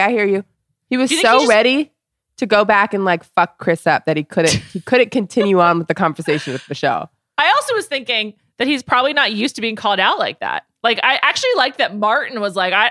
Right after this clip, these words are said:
Speaker 2: I don't mind being called out." I thought that was kind of cute how he handled that. Whereas I feel like Nate just sort of, like, moved on, to your point. He was just thinking about get, his, h-,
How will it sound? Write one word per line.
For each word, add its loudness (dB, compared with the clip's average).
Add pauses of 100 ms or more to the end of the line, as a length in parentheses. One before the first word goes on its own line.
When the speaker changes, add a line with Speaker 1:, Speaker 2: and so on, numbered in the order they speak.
Speaker 2:
I 2
don't 0
mind -2
being -6
called -2
out." 0
I -4
thought -6
that -2
was -6
kind -8
of -18
cute -6
how -6
he -10
handled -10
that. -4 (180)
Whereas -6
I -4
feel -2
like -4
Nate -2
just -10
sort -4
of, -10
like, -8 (500)
moved -6
on, -4
to -10
your -6
point. -10
He -6
was -8
just -14
thinking -12
about -10
get, -6
his, -10
h-, -2